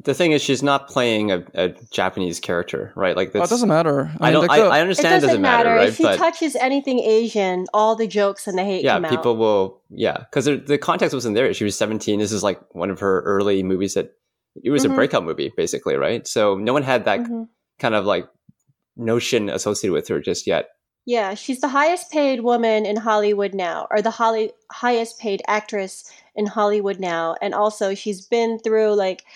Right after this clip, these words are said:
Speaker 3: several terrible P R, uh,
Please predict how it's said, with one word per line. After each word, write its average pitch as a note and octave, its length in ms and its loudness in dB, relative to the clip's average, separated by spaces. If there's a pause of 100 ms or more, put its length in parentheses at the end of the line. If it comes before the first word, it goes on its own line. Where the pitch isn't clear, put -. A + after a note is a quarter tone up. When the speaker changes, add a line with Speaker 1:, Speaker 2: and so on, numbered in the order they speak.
(200)
Speaker 3:
several A#3 720 2
terrible G3 760 0 (240)
P A3 220 -4
R, F3 420 0 (880)
uh, F3 420 -6